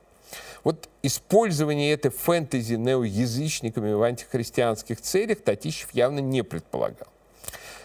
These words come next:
Со времён западника Петра Чаадаева до сего дня часто утверждают, что, выбрав византийское православие,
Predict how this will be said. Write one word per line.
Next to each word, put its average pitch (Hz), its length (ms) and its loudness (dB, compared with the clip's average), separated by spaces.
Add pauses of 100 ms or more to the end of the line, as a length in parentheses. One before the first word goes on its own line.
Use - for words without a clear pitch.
(100)
Со - 180 -2
времён 226 320 2
западника 147 720 2
Петра 143 400 2
Чаадаева 147 800 4
до 104 160 0
сего 131 400 0
дня 120 380 2
часто 147 460 0
утверждают, 117 840 0
что, - 280 -4
выбрав 131 720 2
византийское 104 720 -2
православие, 135 800 2